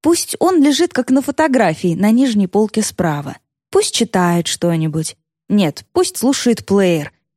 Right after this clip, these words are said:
И голубоватый свет экрана подсвечивает его византийское мальчишечье лицо.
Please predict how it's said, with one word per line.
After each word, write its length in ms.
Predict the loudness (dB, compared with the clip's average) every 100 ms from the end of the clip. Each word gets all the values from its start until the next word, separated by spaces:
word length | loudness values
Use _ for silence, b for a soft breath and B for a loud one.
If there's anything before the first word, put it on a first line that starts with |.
| _ -6
И 100 | -2
голубоватый 680 | 0 0 2 2 0 -2
свет 340 | -2 -2 -2 -2
экрана 380 | -2 0 2 0
подсвечивает 800 | -2 -2 -2 -2 -2 -2 -2 -2
его 220 | -2 0
византийское 760 | 0 0 -2 -2 -6 -4 -4
мальчишечье 680 | -2 -4 -4 -6 -6 -4 -2
лицо. 540 | -2 -6 -8 -10 -10